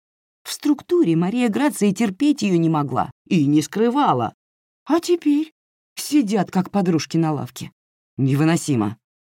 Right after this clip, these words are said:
Ей казалось, что ее исключили, не принимают. Их всегда было пятеро, а не два плюс два плюс одна. Зря она, конечно, накричала на Мариэле.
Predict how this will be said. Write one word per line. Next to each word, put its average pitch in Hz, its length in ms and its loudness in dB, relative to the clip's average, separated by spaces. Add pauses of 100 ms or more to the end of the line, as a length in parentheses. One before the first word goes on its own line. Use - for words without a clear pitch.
(600)
Ей 208 220 -2
казалось, 240 420 -4
что - 160 -10
ее 254 260 -4
исключили, - 720 -8 (360)
не 240 80 -2
принимают. 302 680 -4 (560)
Их 208 160 2
всегда 170 420 0
было 185 240 2
пятеро, 175 800 0 (520)
а 247 120 2
не 277 120 4
два 202 240 2
плюс 170 240 0
два 151 220 2
плюс 160 220 -2
одна. 139 380 0 (1040)
Зря 190 340 -2
она, 104 120 -2
конечно, 117 380 -4
накричала 127 500 -2
на 135 120 0
Мариэле. 170 480 0